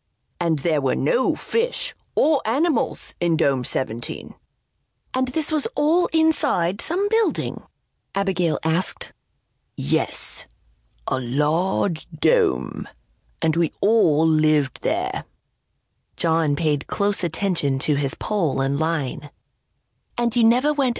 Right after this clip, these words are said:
outside of that dome building?" "I never did.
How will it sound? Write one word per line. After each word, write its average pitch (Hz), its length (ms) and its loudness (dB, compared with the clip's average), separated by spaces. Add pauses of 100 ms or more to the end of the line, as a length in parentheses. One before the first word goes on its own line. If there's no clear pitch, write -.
outside 202 760 -4
of 285 80 -4
that 294 240 -4
dome 226 340 2
building?" 294 420 0 (1300)
"I 156 440 0
never 123 320 0
did. 101 400 -2